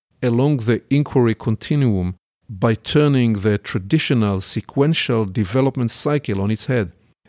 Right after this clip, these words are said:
In the initial framing, I typically probe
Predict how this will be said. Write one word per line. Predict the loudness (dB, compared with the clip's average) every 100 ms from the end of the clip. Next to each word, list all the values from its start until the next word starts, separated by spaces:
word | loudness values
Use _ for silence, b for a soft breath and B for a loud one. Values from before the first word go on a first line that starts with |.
| _
In | -2 0
the | 0
initial | 2 2 2 0
framing, | -2 -2 0 2 2 2 -2 B B B _
I | -2 -2
typically | -4 -4 -2 -2 -4 -4
probe | -4 0 2 2